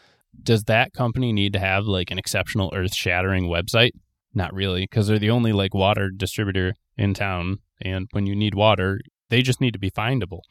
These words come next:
And you're gonna search water in, I was in Kalamazoo. So you're gonna search water in Kalamazoo, and you're gonna find the water company in Kalamazoo.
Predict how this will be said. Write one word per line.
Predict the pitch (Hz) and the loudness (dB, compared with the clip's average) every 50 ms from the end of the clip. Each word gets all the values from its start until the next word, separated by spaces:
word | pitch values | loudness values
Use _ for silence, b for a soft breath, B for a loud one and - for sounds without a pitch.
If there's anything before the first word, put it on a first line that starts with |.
| b b b b b b - | b b b b b b -8
And | 101 107 107 | -4 -4 0
you're | 104 120 120 | 0 2 2
gonna | 113 110 104 | 2 2 0
search | 98 - 160 151 135 - - | 0 2 2 2 2 0 -2
water | 113 104 98 104 107 110 110 101 | -4 0 2 2 2 2 2 0
in, | 101 101 98 | 0 -2 -2
I | 107 107 | -2 -2
was | 113 104 | 0 0
in | 107 98 | 0 -2
Kalamazoo. | - 107 95 92 92 92 92 95 85 80 | -2 -2 -2 -2 0 -2 -2 -2 -2 -2
So | - - 113 | -4 -4 -4
you're | 104 | -2
gonna | 104 98 92 | -2 -4 -4
search | - - 104 101 - - - | -2 -2 -4 -4 -4 -6 -2
water | 101 107 117 131 143 143 147 - | 2 4 4 4 4 2 0 -2
in | - 101 101 | -4 -8 -6
Kalamazoo, | - 117 113 120 127 127 120 107 107 107 107 110 b b b b b b b b | -4 -2 -2 0 0 0 2 2 2 2 2 0 b b b b b b b b
and | - 101 98 | -6 -4 -2
you're | 98 95 | 0 0
gonna | 92 90 | 0 0
find | - - 113 110 110 113 110 107 101 - _ _ _ _ _ _ _ _ _ _ | 0 0 0 2 2 2 0 -2 -4 -8 _ _ _ _ _ _ _ _ _ _
the | 120 104 | -2 2
water | 104 104 101 95 90 90 | 6 6 6 6 4 0
company | - 101 90 - 87 85 85 - - _ _ _ | -2 -2 -2 -2 -4 -4 -6 -6 -10 _ _ _
in | - 98 95 90 | -4 -4 -2 -2
Kalamazoo. | 98 92 92 92 95 92 95 87 80 | -2 -2 0 0 0 2 2 0 0